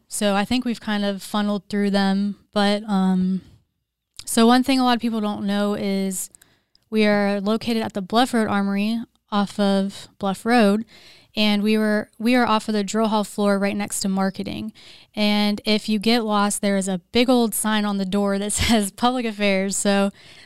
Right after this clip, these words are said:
um, if you still can't find us, if you go to any office and ask where Public Affairs is, they will point you in the right direction. Um, as far as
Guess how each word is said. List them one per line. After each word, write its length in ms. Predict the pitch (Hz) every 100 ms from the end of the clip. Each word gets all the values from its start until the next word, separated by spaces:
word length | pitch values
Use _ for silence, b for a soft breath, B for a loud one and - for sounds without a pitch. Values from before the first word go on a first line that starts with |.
| B
um, 200 | 208 202
if 100 | 214
you 80 | 220
still 220 | 233 285
can't 180 | 269 240
find 260 | 240 240 247
us, 300 | 247 233 -
if 200 | 220 208
you 460 | 220 226 220 202 208 _ _ _ _
go 240 | - 226 226
to 140 | 220
any 240 | 220 220
office 380 | 208 208 214 208
and 100 | 208
ask 400 | 202 196 196 -
where 260 | 196 196 196
Public 300 | 196 196 196
Affairs 320 | 190 190 190
is, 80 | 185
they 140 | 190
will 120 | 190
point 280 | 185 - 208
you 200 | 202 202 214
in 180 | 208
the 80 | 202
right 240 | 190 190 190
direction. 680 | 190 190 - - 190 214 - B B B B B B _
Um, 400 | 214 214 214 214
as 220 | 220 220
far 540 | - - 254 277 294 269
as 580 | 220 226 220 220 202